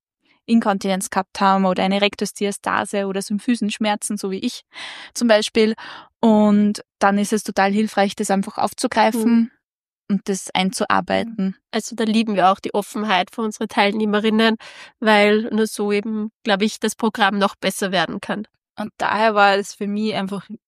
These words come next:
Speaker 3: ich hab nie das Gefühl gehabt, ich bin alleine in dem Programm.
Speaker 1: Mhm.
Speaker 3: Ich mach so die Übungen für mich allein und ich kann's in meinen Alltag so integrieren, wie's für mich passt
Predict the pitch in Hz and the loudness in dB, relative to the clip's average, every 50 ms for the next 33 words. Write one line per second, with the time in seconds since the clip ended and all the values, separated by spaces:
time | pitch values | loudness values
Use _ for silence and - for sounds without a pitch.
0 | _ _ - - 196 190 202 202 233 226 240 226 - - 190 - 233 233 226 240 | _ _ -6 -2 -2 -2 0 -2 -2 -2 -2 -4 -4 -8 -10 -6 -6 -6 -6 -6
1 | 202 - - 190 - - 196 190 180 170 165 156 180 196 190 185 180 175 - - | -8 -8 -10 -14 -10 -6 -4 -4 -2 -2 -2 -2 -2 -4 -4 -4 -6 -6 -6 -4
2 | 180 170 190 185 - _ _ _ _ _ _ _ _ _ _ - - 220 214 220 | -4 -4 -4 -6 -10 _ _ _ _ _ _ _ _ _ _ -2 2 4 4 6
3 | 220 208 196 - - 233 196 - - 240 247 262 254 247 233 - 247 220 214 214 | 6 4 2 0 -4 -8 -6 -6 -6 -6 -2 0 0 0 0 0 -2 -4 -4 -4
4 | - 214 180 180 185 - 254 339 _ _ _ _ _ _ _ _ _ - - - | -4 -4 -2 0 0 0 -2 -6 _ _ _ _ _ _ _ _ _ -20 -20 -20
5 | - - - 214 214 - 226 202 202 185 - 226 220 202 190 190 196 - - 190 | -14 -8 -4 -2 0 2 2 2 2 0 -4 -4 0 0 2 0 0 0 0 0
6 | 185 208 - _ - 240 214 208 208 214 196 - - - _ _ _ - - - | 0 0 -2 _ 0 2 4 6 6 4 2 -2 -12 -20 _ _ _ -18 -12 -4
7 | - 233 233 240 240 - 220 - - 208 214 214 208 202 190 202 190 - - 226 | 0 2 2 2 0 -2 -6 -8 -4 -2 0 0 0 -2 -4 -8 -10 -8 -8 -6
8 | 208 214 214 208 - - - - 196 - 285 - - - - - | -4 -2 -4 -4 -6 -6 -4 -2 0 0 0 -4 -8 -14 -20 -20